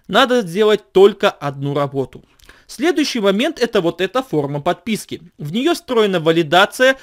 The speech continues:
на уровне H T M L пять без всяких дополнительных левых скриптов, которые грузят страницу. Обратите внимание, если ваш подписчик по какой-то причине забудет ввести свой e-mail и нажмет на кнопку,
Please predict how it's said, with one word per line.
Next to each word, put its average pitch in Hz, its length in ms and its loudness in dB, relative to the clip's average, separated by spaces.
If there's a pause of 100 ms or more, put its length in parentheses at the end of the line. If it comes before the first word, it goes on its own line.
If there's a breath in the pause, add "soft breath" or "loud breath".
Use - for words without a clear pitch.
(120)
на - 180 -4
уровне 196 480 0
H 160 240 -4
T 143 80 -6
M 127 140 -6
L 135 80 -8
пять 247 420 0
без 160 320 -4
всяких 233 540 -2
дополнительных 165 920 -6
левых 143 320 -2
скриптов, - 600 -2
которые 196 480 2
грузят 143 360 -6
страницу. 151 640 -6 (380 loud breath)
Обратите 311 480 -2
внимание, 156 640 0
если 233 380 -6
ваш 220 260 -2
подписчик - 720 -6
по 208 100 -6
какой-то 208 420 -2
причине 185 540 -4
забудет 147 480 -4
ввести 139 320 -8
свой 135 240 -10
e-mail 226 560 2 (160 loud breath)
и 185 120 -4
нажмет 151 460 -2
на 135 120 -10
кнопку, 233 640 -6